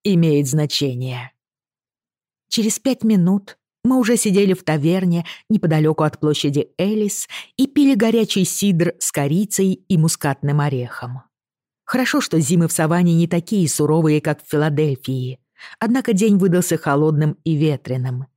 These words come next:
и держать в руках теплую оловянную кружку было очень приятно. «Так что же привело тебя сюда, Уилли? Или мне теперь называть тебя Уильямом?»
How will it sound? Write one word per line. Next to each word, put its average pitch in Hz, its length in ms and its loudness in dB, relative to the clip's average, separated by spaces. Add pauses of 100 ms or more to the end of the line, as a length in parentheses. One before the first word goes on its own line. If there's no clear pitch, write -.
(260)
и 175 60 0
держать 147 440 -2
в 143 40 -2
руках 143 300 -2
теплую 143 400 -2
оловянную 135 540 0
кружку 147 540 -4 (260)
было 147 220 2
очень 135 320 -2
приятно. 127 840 -6 (960)
«Так - 140 -4
что - 320 -4
же 139 100 -4
привело 143 380 0
тебя 147 240 -2
сюда, 143 280 0
Уилли? 139 560 -2 (680)
Или 180 280 2
мне 165 240 2
теперь 156 320 -2
называть 147 400 0
тебя 147 260 0
Уильямом?» 135 640 -4